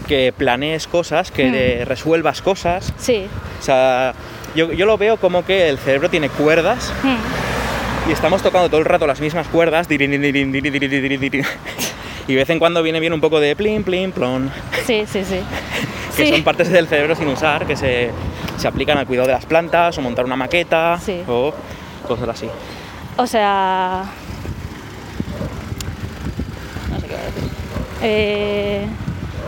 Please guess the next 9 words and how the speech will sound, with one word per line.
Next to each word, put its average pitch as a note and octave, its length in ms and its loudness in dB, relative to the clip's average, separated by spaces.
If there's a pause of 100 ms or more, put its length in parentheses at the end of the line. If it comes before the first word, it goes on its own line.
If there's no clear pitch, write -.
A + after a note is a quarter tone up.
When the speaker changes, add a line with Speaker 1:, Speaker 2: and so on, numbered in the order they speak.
(200)
Speaker 2:
para A#3 220 4
mí B3 140 2
es D4 120 -2
eso, B3+ 220 0
¿no? G3+ 220 -4
Es G3+ 360 -2
el A3 440 2
hecho A3+ 340 2
de A#3 340 2